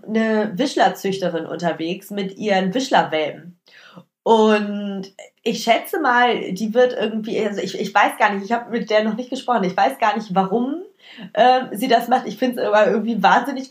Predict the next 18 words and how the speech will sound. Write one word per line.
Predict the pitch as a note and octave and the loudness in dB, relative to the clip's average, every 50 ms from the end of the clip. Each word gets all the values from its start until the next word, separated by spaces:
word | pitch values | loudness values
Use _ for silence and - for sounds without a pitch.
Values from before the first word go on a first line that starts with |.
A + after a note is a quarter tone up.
| - - | -12 -6
cool. | A3 G3+ F#3+ G3+ C4 C4+ - - - _ _ _ _ _ _ - | 0 2 2 2 2 0 -6 -16 -20 _ _ _ _ _ _ -4
Die | F#3+ F#3+ B3 B3 | -2 -2 -2 -2
fährt | - - G#3+ F#3+ G#3+ B3 A#3+ | 0 2 2 4 4 2 0
mit | C#4+ C4 C4+ | -4 -6 -4
diesen | C#4 A#3+ A3+ G3+ F3 | -4 -4 -4 -2 0
Welpen | E3 E3 F#3 G#3 - - C#4+ D#4 E4 D#4 | 2 2 2 2 0 -6 -8 -10 -10 -8
in | - - G#3+ G#3+ | -6 -6 -4 -2
so | A3+ | -2
einem | G3+ G3 G#3 | -2 -4 -4
großen | - G3 G#3+ A3+ A#3 - A3 G#3+ G3+ F3+ - - | -6 -4 -4 -4 -4 -4 -6 -6 -6 -6 -4 -2
Hundekinderwagen | C#4 D#4+ F#4+ E4+ G3+ - - G3+ F#3+ F3 F3 F#3 F3 E3 D3+ D3+ D#3 D#3 D#3 - F3+ B3 G4 B4+ _ _ _ _ _ _ _ _ _ _ _ _ _ _ _ - - - | -2 0 2 2 0 0 0 0 2 2 2 4 4 4 4 4 4 2 0 -6 -14 -18 -18 -20 _ _ _ _ _ _ _ _ _ _ _ _ _ _ _ -20 -10 -4
in | - A3 A3+ | -4 -2 0
dieses | C4+ C4 B3 A#3+ A#3+ | 0 -2 -2 -4 -2
Freilaufgebiet, | - G3 G3 G#3+ A3+ B3 C#4 C#4 - C#4+ C#4 - C#4+ C#4+ D#4+ F#4 G#4+ G#4 F4+ B3+ | 0 2 4 4 4 4 2 2 -2 -6 -6 -4 -2 0 2 2 2 2 0 0
so | - A#3 | 0 0
ein | G#3+ | 0
bisschen, | B3+ B3+ - B3+ A3 A3 G#3+ | 0 -2 0 0 0 0 -2
äh, | - - - - - | -2 -4 -4 -6 -6